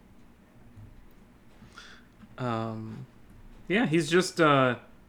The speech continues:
s-, oh, here we go. I'm gonna send you a picture of Satan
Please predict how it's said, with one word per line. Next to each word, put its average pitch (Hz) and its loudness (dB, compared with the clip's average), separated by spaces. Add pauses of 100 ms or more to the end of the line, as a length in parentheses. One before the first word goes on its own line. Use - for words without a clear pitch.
(640)
s-, - -16
oh, 143 0
here 151 4
we 131 4
go. 107 -2
I'm 135 -4
gonna 143 4
send 139 0
you 127 2
a - -6
picture 131 0
of 113 -2
Satan 127 -2